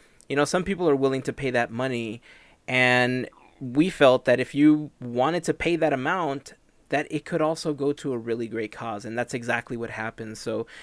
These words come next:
to everyone that took the time to bid on it, uh, to our winner, thank you guys so very much. Congratulations, Bill. You guys, uh, you guys are amazing.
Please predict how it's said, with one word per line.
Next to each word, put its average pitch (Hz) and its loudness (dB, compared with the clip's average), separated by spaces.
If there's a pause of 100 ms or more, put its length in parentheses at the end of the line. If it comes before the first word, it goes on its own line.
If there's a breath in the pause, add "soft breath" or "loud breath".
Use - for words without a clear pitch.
(180 loud breath)
to - -4
everyone 160 4
that 139 2
took - -4
the 135 -12
time 127 -2 (320 soft breath)
to 127 -4
bid 120 2
on 139 4
it, 139 2 (420 soft breath)
uh, 107 -6
to 120 -4
our 117 4
winner, 139 4 (360 soft breath)
thank 156 -2
you 139 -2
guys 117 0
so 135 -2
very 131 0
much. 127 -2
Congratulations, 120 -2
Bill. 117 -8
You 123 -6
guys, 123 2 (140)
uh, 90 -12 (360)
you 110 -14
guys 175 -8
are 208 -2
amazing. 160 -4